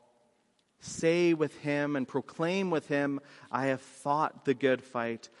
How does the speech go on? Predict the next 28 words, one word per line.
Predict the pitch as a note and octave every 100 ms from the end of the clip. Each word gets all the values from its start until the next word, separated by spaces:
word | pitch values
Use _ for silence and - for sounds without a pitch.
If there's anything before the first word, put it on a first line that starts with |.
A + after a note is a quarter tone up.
| - -
I | B2
have | A#2
finished | - - D3 C#3 -
the | C3
race. | A#2 A2+ A2 A2 - - _ _ _
I | A#2+
have | A#2 -
kept | - B2+ - - -
the |
faith." | A#2 - - A2+ _ _ _ _ _ _ _ _ _ _ -
Let's | A2+
pray. | - - G2+ - _ _ _ _ _ _ _ _ _ _ _ _ _ -
God, | B2+ B2+
I |
thank | A#2+ C3+ C3+ -
you | C#3+ C3 B2 - - _ _ _ _ _ _
for | - C3
this | B2 - - -
amazing | B2+ A#2 B2 C3 B2 A#2+ A2+ - - _ _ _ _ _ _ _ _
text | - C3 -
of | C3
Scripture, | - C3+ - C3+
God, | A#2 A#2+ B2+
and, | B2 A#2+
and | A#2+ B2+
just | D3+ -
the | F3
encouragement | C3+ - - E3 E3+ - D#3+ D3+